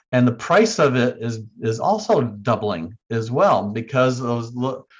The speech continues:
the, those low-level distribution centers have been gobbled up by, uh, like I said, the, the, the cannabis growers in a lot of cases, and is driving the price of the higher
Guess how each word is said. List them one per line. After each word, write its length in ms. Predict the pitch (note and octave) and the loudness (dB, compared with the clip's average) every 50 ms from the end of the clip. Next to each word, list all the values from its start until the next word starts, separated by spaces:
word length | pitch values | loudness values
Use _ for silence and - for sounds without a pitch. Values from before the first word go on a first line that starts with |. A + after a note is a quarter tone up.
| _ _ - | _ _ -12
the, 220 | A2+ A2 - - - - | -10 -10 -10 -12 -8 -4
those 300 | C3+ A#2 A#2 A2+ A2 A#2 | -4 -2 -2 -2 -2 0
low-level 500 | B2 C3+ D#3+ F#3 F3 D#3+ C#3+ C3+ C3 B2+ | 0 2 2 2 2 2 2 2 0 -4
distribution 540 | B2+ B2 - - A#2+ B2 B2 A#2+ - C3 | -4 -6 -6 -8 -6 -4 -4 -4 -4 -6
centers 300 | A#2+ - - B2 A#2+ A#2 | -8 -6 -4 -4 -4 -4
have 100 | A2 G#2+ | -4 -6
been 140 | G#2+ G#2+ G#2 | -8 -10 -6
gobbled 320 | G#2 A#2 B2 C3+ C3 B2 C3 | -2 -2 -2 -2 -2 -2 -4
up 160 | C3 C3 - | -4 -4 -4
by, 420 | - A2+ A2 A2 G#2+ A2 A2 A2 _ _ _ _ _ _ _ _ _ - | -2 -2 0 0 0 -2 -4 -8 _ _ _ _ _ _ _ _ _ -10
uh, 160 | A2+ G#2+ G#2+ | -8 -6 -4
like 140 | G2+ G#2 G#2 | -4 -4 -6
I 40 | A2 | -6
said, 400 | - - B2 A#2 G#2+ G#2+ G#2+ G#2 | -4 -2 0 0 0 -4 -10 -12
the, 360 | G2+ G#2 G2+ G2 G2 G2 G2 - | -10 -10 -8 -8 -10 -10 -12 -12
the, 320 | G#2+ G2 F#2+ F#2+ G2 G2+ - | -12 -12 -10 -12 -14 -14 -16
the 60 | G#2 | -18
cannabis 500 | - - - C3+ D3+ G3 G#3 G3+ - B2+ | -18 -10 -6 -6 -4 -4 -4 -4 -6 -10
growers 640 | - _ - A#2 A2 G2 G2 G2 G#2+ A#2 B2 B2 - _ _ _ _ _ _ _ _ _ _ - | -10 _ -6 -4 -2 -2 0 0 -2 -2 -4 -6 -10 _ _ _ _ _ _ _ _ _ _ -8
in 120 | A2+ G#2 | -6 -6
a 80 | G#2+ G#2 | -4 -2
lot 160 | A2 G#2+ G#2+ | -2 -2 -2
of 80 | G#2+ | -4
cases, 640 | - - A#2 A2 A2 - C3+ C3+ C#3 C#3 C3+ - - _ _ _ - | -4 -6 -6 -6 -6 -6 -4 -4 -4 -4 -6 -10 -16 _ _ _ -4
and 180 | B2 A#2+ B2 B2 | 0 2 2 2
is 100 | A#2+ A2 | 2 0
driving 380 | G#2 B2 B2+ C3+ C#3+ C#3+ D3 | 0 0 0 0 0 -2 -2
the 60 | D3 C#3 | -6 -6
price 400 | - - - B2+ B2 B2+ - - | -6 -6 -4 -2 -2 -2 -4 -6
of 80 | C3 | -6
the 80 | C3+ C3 | -6 -6
higher 580 | A2+ B2+ D#3+ F3+ F#3+ F#3+ F#3+ F#3+ F#3+ - B2+ | -4 -2 -2 0 0 0 -2 -2 -4 -8 -16